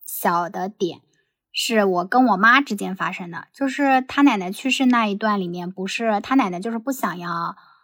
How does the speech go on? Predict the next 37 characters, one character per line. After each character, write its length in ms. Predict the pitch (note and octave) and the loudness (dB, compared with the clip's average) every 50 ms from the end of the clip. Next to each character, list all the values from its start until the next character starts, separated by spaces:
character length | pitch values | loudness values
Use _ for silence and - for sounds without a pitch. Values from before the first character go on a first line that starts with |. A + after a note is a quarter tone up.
| _ _ _ _ | _ _ _ _
嗯， 580 | C4+ F#3+ G3 F#3 F3+ F3 E3+ E3 E3 D#3+ D3+ D3 - | -12 -8 -8 -6 -6 -8 -8 -10 -12 -12 -14 -16 -16
去 400 | - - B3+ A3+ G#3 F#3+ - _ _ - | -8 -2 -2 -2 -2 -2 -8 _ _ -14
很 240 | F#3+ - G#3 F#3 | -6 -4 -2 -2
隆 180 | F3+ E3+ F3 F#3 | -2 -4 -4 -2
重 160 | G3+ B3 C4 | 2 4 4
的 140 | B3+ G#3+ G#3 - _ _ _ _ _ _ _ _ | 4 2 -2 -6 _ _ _ _ _ _ _ _
办 240 | - A#3 G#3+ G3+ G3 | 6 6 6 6 2
那 100 | G#3 G3+ | -2 -4
个 220 | F#3+ G3 E3+ F3+ | -4 -6 -8 -6
身 260 | F#3+ - - G#3 A3 A3 | -4 -2 0 0 0 0
后 180 | - B3 G#3 | -2 -4 -2
事 200 | G3 - - F#3+ | -2 -4 -4 -4
嘛。 160 | F#3 D#3+ D#3 - - - - _ _ _ | -6 -8 -8 -10 -14 -20 -20 _ _ _
然 220 | _ - G3+ G3 G#3+ | _ -4 -4 -2 -2
后 120 | B3 A#3+ | -2 -2
他 160 | A#3+ - C4+ | -2 -4 -6
大 260 | B3+ - D4 C4 G#3+ | 2 2 2 2 2
姑 220 | G3+ - B3 A#3+ A#3+ | 0 -4 -4 -4 -2
姑 160 | A#3+ A3 G3 | 0 -2 -2
不 140 | G3+ G3+ G3 | -2 -4 -6
就 100 | G#3 G#3 | -6 -2
是 120 | G3 G#3+ | 0 0
那 100 | G#3+ G#3+ | 0 0
种 160 | G3+ F#3+ F3 | 0 -2 -6
很 240 | F#3+ - - F3 E3+ | -6 -6 -6 -8 -8
夸 260 | - - - A3 A3 | -10 -4 0 0 0
张 220 | A3+ A3+ A3+ A3 A3+ | 2 4 2 2 2
的 80 | G#3+ | 2
那 140 | G3 F#3 F#3 | -2 -4 -6
种 180 | F#3+ F3+ E3 F3 | -8 -8 -10 -10
性 320 | - - - A3 G3+ F#3 | -10 -4 -2 -2 -2 -2
格， 220 | F#3+ E3+ E3 E3 E3 | -4 -8 -10 -8 -8
然 120 | F3+ F3+ | -6 -6
后 120 | F3+ G3 | -6 -6
就 120 | G3 G#3 G3 | -4 -4 -4
一 140 | G3 A#3 A3 | -4 -4 -6
直 300 | G#3 F#3+ F#3 E3+ F3 | -6 -6 -6 -6 -6